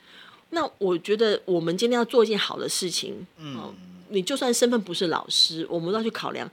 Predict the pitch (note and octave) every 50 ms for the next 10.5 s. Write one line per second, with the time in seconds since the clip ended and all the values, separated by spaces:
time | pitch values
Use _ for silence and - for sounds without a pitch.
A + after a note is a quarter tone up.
0 | - - - - - F3+ F3+ G#3 B3 A#3+ A#3 A3 - - - C3+ - - C3+ -
1 | D3+ D3 - - - - - F3 G3 B3+ C4 G#3+ E3 D3+ D#3 D3+ D#3 - - -
2 | - - - C#3 C#3+ D3 - - - G#3+ E3 D#3 - - C#3 - D#3 D3+ D3+ C#3+
3 | D#3 D3+ D3+ _ _ _ - C4 C4+ A#3 D#3+ - - G3 E3+ - - - A3 F3+
4 | - G3+ F3+ E3+ E3 D#3+ D#3 - E3+ D#3+ - D#3+ D3+ C#3 C3 C3+ A2+ A2+ A2+ -
5 | - - C#3+ C3 - - G2 - - F#2+ F#2 F#2+ F#2+ F#2 F2+ F2+ F2+ - - -
6 | _ _ _ _ _ - - _ _ _ _ _ _ _ _ _ - - D#4 D4+
7 | E4 D#4 D4 B3+ A#3 F3 F#3+ A3+ A#3 - B3+ B3+ A#3+ C4+ A#3 G3+ F3+ E3 D#3 D3+
8 | E3 - - G#3 G3 G3+ B3 G#3 F#3+ G#3 G3 G3+ F3 D3 C#3+ E3+ E3 F3+ D#3+ D3
9 | F3 G#3+ A#3 B3 A3+ F#3 E3+ F3+ F#3 F3 F3 - - G3+ E3+ D#3 D#3 - E3+ D3+
10 | D3 - - - E3+ - D3 - -